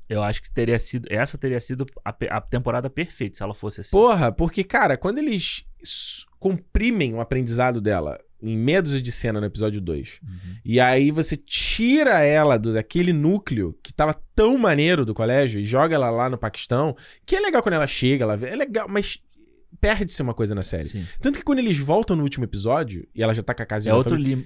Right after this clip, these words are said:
Speaker 1: é outro clima, né?
Speaker 2: É outro clima.
Speaker 1: É.
Speaker 2: Já, opa, voltei pra série.
Speaker 1: Aham.
Speaker 2: Voltei pra série que eu tava curtindo,
Speaker 1: Total.
Speaker 2: entendeu? Não é?
Speaker 1: É a coisa do irmão, né? Da família toda junta ali.
Speaker 2: Sim.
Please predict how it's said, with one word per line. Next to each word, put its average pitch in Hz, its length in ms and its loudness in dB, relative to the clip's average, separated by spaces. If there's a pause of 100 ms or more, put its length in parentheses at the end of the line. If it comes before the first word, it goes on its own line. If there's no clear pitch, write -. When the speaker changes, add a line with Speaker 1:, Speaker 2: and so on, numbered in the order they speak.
Speaker 1:
é 117 100 6
outro 143 220 2
clima, 120 280 -2
né? 110 140 -2
Speaker 2:
É - 40 4
outro 226 140 0
clima. 190 360 2
Speaker 1:
É. - 40 0
Speaker 2:
Já, 98 240 4
opa, - 300 0 (120)
voltei 165 300 2
pra - 120 0
série. 92 320 -2
Speaker 1:
Aham. 98 240 0
Speaker 2:
Voltei 175 420 4
pra 202 160 2
série 151 280 2
que 151 60 -4
eu 139 60 -4
tava 131 160 0
curtindo, 101 380 -4
Speaker 1:
Total. 90 180 -2
Speaker 2:
entendeu? 135 360 2
Não 156 140 0
é? 381 160 4 (120)
Speaker 1:
É - 80 0
a - 80 -2
coisa 147 200 -2
do 165 120 4
irmão, 139 500 2
né? 120 160 0
Da 110 180 0
família 127 520 -2
toda 131 280 -4
junta 127 260 -6
ali. 95 180 -2
Speaker 2:
Sim. - 40 -14